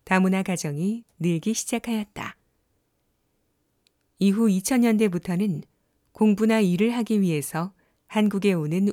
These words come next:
외국인의 수가 많아졌다. 한국통계청 조사에 따르면 이천십구 년 기준 한국에서 사는 외국인은 이백오십이만 사천육백오십육 명으로 이천십팔 년에 비해서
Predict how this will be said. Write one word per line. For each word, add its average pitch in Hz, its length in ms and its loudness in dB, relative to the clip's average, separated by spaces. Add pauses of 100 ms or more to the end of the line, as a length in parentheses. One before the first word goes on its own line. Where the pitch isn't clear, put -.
외국인의 190 540 -2
수가 165 400 -4
많아졌다. 185 800 -6 (1400)
한국통계청 233 920 0
조사에 185 380 0
따르면 160 580 -4 (400)
이천십구 220 640 -2
년 208 180 2
기준 185 480 -4 (400)
한국에서 247 560 0
사는 196 400 0
외국인은 165 680 -4 (580)
이백오십이만 190 1120 0
사천육백오십육 196 1400 -2
명으로 170 580 -2 (540)
이천십팔 233 640 -2
년에 208 220 2
비해서 180 560 -4